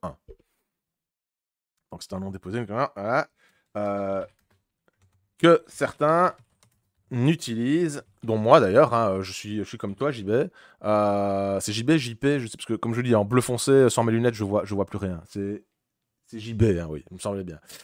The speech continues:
Alors, hein, que certains n'utilisent que pour désigner, euh,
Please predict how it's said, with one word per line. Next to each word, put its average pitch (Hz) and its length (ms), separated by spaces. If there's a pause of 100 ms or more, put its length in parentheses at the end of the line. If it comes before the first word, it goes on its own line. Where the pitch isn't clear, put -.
(260)
Alors, 104 320
hein, 165 440
que 165 160
certains - 300
n'utilisent 131 500 (1000)
que 233 340 (680)
pour 165 540 (1160)
désigner, 127 960 (960)
euh, 98 260